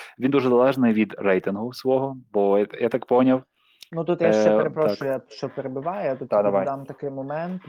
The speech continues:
Speaker 2: бо,
Speaker 1: Ага.
Speaker 2: так, знову ж таки, цей паразит, мені треба з цим працювати. Ем, от таке порівняння, але я хочу, щоб всі це сприйняли зараз серйозно і без жодних там підколів і так далі.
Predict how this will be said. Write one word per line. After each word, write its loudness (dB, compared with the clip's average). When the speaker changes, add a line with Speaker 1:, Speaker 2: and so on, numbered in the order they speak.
Speaker 2:
бо, -4
Speaker 1:
Ага. -12
Speaker 2:
так, -4
знову -8
ж -16
таки, -14
цей -12
паразит, -6
мені -12
треба -10
з -20
цим -14
працювати. -10
Ем, -10
от -2
таке -4
порівняння, -6
але -2
я -2
хочу, -6
щоб -6
всі -6
це -8
сприйняли -8
зараз -8
серйозно -6
і -6
без -4
жодних -4
там -8
підколів -6
і -10
так -12
далі. -8